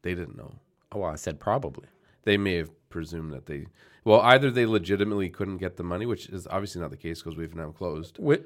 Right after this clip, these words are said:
Speaker 2: well, within that little short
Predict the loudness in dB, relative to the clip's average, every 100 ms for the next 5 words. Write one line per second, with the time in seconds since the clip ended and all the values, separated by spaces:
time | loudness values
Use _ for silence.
0 | 0 4 4 4 2 2 4 4 2 _
1 | _ _ _ -6 0 4 4 4 6 6
2 | 4